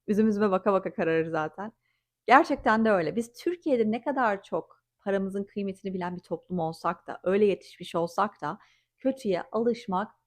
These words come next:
kolay oluyor. O yüzden tüketici topluma adapte olabilmek, alışmak çok kolay. Çünkü zaten bir şeyi aldıktan sonra beynimiz dopamin salgılıyor. Biz mutlu oluyoruz ama sadece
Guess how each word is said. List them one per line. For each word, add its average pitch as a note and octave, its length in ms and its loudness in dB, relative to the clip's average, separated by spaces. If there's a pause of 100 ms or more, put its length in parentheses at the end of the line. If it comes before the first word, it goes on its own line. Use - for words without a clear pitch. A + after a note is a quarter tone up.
(240)
kolay D3 320 -2
oluyor. - 340 -8 (260)
O C4 100 6
yüzden C4 280 0
tüketici A3+ 460 -4
topluma - 500 -6
adapte E3+ 420 0
olabilmek, G#3 520 0
alışmak A3+ 600 -2
çok C4 260 0
kolay. - 260 -6 (360)
Çünkü D4+ 140 -4
zaten D#4 340 0
bir A#3 40 -6
şeyi C4+ 240 -2
aldıktan A3 520 -2
sonra G3 300 -4
beynimiz G3+ 340 0 (160)
dopamin G3 420 2
salgılıyor. - 680 -10
Biz G#3 180 -2
mutlu F#3+ 280 -2
oluyoruz E3+ 360 0
ama C#4 200 -2
sadece C#4 720 0